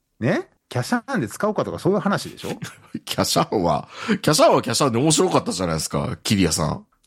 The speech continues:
Speaker 1: いや、だからあれはもう寿命に余裕があるから見てられんねやろ、あれ。
Speaker 2: いや、若かったからね、俺も。
Speaker 1: <laughs>
Speaker 2: キャシャーン良かったよ、なんか。
Speaker 1: うん。
Speaker 2: スチームパンク的な感じで。
Speaker 1: いや、いいんですけど、
Speaker 2: うん。
Speaker 1: いいんですけど、だからそういう感じで、やっぱりね、やっぱ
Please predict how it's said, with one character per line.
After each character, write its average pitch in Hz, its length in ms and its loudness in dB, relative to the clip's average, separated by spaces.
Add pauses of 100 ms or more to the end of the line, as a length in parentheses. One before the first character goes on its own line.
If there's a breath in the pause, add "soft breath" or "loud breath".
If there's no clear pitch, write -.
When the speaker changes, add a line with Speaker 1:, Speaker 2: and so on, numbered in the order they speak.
Speaker 1:
い 98 40 -6
や、 92 80 -8
だ 107 100 -6
か 98 80 -4
ら 95 60 -2
あ 113 40 -4
れ 131 80 -2
は 120 140 0
も 92 300 -6
う 95 80 -12
寿 95 160 -8
命 180 240 2
に 180 60 4
余 95 100 2 (140)
裕 127 60 2
が 185 80 2
あ 175 60 0
る 120 60 0
か 139 80 0
ら 110 80 -6
見 95 120 -6
て 117 120 -6
ら 107 120 -4
れ 113 80 -4
ん 117 80 0
ね 107 60 -4
や - 80 -10
ろ、 101 100 -4
あ 175 100 2
れ。 127 80 4
Speaker 2:
い - 20 4
や、 85 80 0
若 101 360 0
か 104 100 -2
っ 156 40 -2
た - 100 -4
か 69 120 -6
ら 71 100 -4
ね、 101 80 4
俺 85 220 4
も。 71 260 -4
Speaker 1:
<laughs> - 0 - (1080 loud breath)
Speaker 2:
キ - 100 2
ャ - 20 6
シ - 140 4
ャ 208 80 4
ー 117 40 0
ン - 40 -4
良 131 100 0
か - 140 0
っ - 100 -6
た - 80 -6
よ、 80 140 0
な 82 80 0
ん 80 80 0
か。 147 280 0 (540 loud breath)
Speaker 1:
う 110 60 0
ん。 87 260 -4
Speaker 2:
ス - 200 0
チ 113 100 2
ー 104 180 2
ム 127 80 -2
パ 123 80 2
ン 113 60 0
ク - 100 -2
的 107 160 2
な 90 100 4
感 87 200 0
じ 80 120 -2
で。 76 200 -2 (180)
Speaker 1:
い 101 40 6
や、 - 40 8
い - 40 8
い - 20 8
ん 87 60 6
で 78 60 4
す 80 80 0
け 107 80 -6
ど、 113 280 -2
Speaker 2:
う - 20 -6
ん。 - 20 4
Speaker 1:
い 151 60 6
い 202 60 8
ん - 20 6
で - 80 6
す 85 80 4
け 117 80 -2
ど、 107 160 0
だ 123 80 0
か 110 80 2
ら - 60 2
そ 226 140 4
う 226 60 2
い 220 40 2
う 220 80 2
感 202 240 0
じ 185 100 -2
で、 139 400 2 (320 soft breath)
や 117 100 -4
っ - 40 -14
ぱ 127 100 -2
り 113 80 -2
ね、 87 160 -6 (500 loud breath)
や 139 120 -4
っ - 20 -12
ぱ - 160 -4